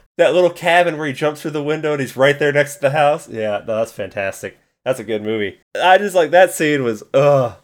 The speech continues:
I was like, "What the fuck? That was dumb." Could have avoided the whole damn thing. She's walking in that heavy-ass rain. We get, uh, Mark. Mark got dropped off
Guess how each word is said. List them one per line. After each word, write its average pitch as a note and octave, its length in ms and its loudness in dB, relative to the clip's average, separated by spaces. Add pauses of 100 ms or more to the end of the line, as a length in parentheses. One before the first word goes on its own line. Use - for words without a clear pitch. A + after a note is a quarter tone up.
I - 20 0
was C3 80 -2
like, B2+ 120 -4
"What D#3 160 -4
the - 80 -4
fuck? C3 340 0
That C3+ 80 2
was C#3+ 160 -2
dumb." B2+ 320 0 (180)
Could F3 120 -2
have D#3+ 80 -2
avoided C#3+ 280 0
the A2 100 -2
whole F3+ 200 0
damn F3 240 0
thing. B2+ 360 -2
She's C#3 200 -14
walking D3+ 300 0
in B2+ 80 -2
that G2+ 160 -6
heavy-ass E3 680 -2
rain. A2+ 460 -4 (180)
We C#3 140 -6
get, C#3 280 2
uh, C3 160 4
Mark. C#3+ 440 0 (180)
Mark E3 240 2
got B2+ 160 -2
dropped A2 300 -4
off G2 400 -4